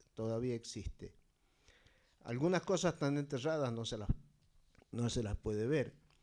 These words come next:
pero han pasado más de setenta años y la obra está todavía funcionando como el primer día.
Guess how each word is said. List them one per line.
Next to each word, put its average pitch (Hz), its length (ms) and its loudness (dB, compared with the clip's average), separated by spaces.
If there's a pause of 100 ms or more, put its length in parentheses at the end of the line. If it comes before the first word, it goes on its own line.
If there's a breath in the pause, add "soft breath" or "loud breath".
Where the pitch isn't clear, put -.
(680 soft breath)
pero 127 340 0 (460)
han 143 180 0
pasado 160 400 2
más 156 240 0
de 160 80 -2
setenta 160 680 -4
años 156 440 -6 (2500)
y 131 180 0
la 123 220 -2
obra 160 500 -2 (300)
está 131 520 -4 (1400)
todavía 131 540 -4
funcionando 143 840 -8 (260)
como 123 200 0
el 120 80 4
primer 110 420 4
día. 95 280 -6